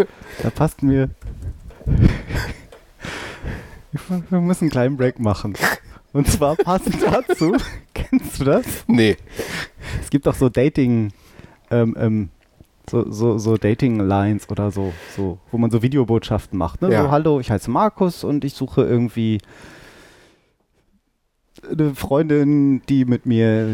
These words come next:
Speaker 1: irgendwie gern Skateboard fährt, das sind meine Hobbys
Speaker 2: Mhm,
Speaker 1: und
Speaker 2: ja,
Speaker 1: keine Ahnung.“
Speaker 2: klar, deswegen sucht man eine Freundin.
Speaker 1: So, und hier gibt's ein Video, das es irgendwie ins Netz mal geschafft hat. Das ist wirklich schon uralt.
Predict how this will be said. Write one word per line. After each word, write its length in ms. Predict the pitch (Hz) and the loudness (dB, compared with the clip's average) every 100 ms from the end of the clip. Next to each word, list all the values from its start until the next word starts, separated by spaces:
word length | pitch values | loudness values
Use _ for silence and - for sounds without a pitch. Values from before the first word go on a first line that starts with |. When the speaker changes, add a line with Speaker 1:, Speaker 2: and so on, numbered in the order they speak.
| 82 | -2
Speaker 1:
irgendwie 240 | 107 104 | -4 -2
gern 220 | 107 98 | -2 -2
Skateboard 420 | 98 226 240 190 - | 0 -2 0 -2 0
fährt, 280 | 156 143 | 2 2
das 100 | 139 | 0
sind 120 | - - | -4 -2
meine 240 | 101 113 | 0 2
Hobbys 400 | 165 143 143 160 | 2 2 0 2
Speaker 2:
Mhm, 80 | 160 | 2
Speaker 1:
und 260 | 113 113 | 2 2
Speaker 2:
ja, 180 | 120 113 | 2 2
Speaker 1:
keine 280 | 101 107 113 | 2 2 2
Ahnung.“ 100 | 98 | 2
Speaker 2:
klar, 240 | 98 85 92 | 2 2 0
deswegen 540 | 113 107 127 110 107 | -2 0 0 0 -2
sucht 240 | 107 - | -6 -6
man 100 | 110 | -6
eine 80 | 104 | -6
Freundin. 320 | - 135 143 | -2 0 2
Speaker 1:
So, 60 | 151 | 2
und 80 | 104 | 0
hier 80 | 143 | 0
gibt's 260 | 135 - | -2 -2
ein 180 | 120 104 | -2 -2
Video, 400 | 117 143 185 196 | -4 -2 2 2
das 200 | 170 131 | 0 -2
es 100 | 135 | -4
irgendwie 280 | - 147 143 | -2 0 0
ins 180 | 123 - | 0 0
Netz 220 | 147 - | -2 0
mal 160 | 117 113 | 2 2
geschafft 360 | 107 117 - | 0 -2 -2
hat. 120 | 120 | -4
Das 140 | 117 113 | -4 -2
ist 120 | 151 | 0
wirklich 260 | 151 - - | 0 -2 -2
schon 180 | 135 131 | 0 2
uralt. 520 | 160 - 139 196 | 0 2 2 2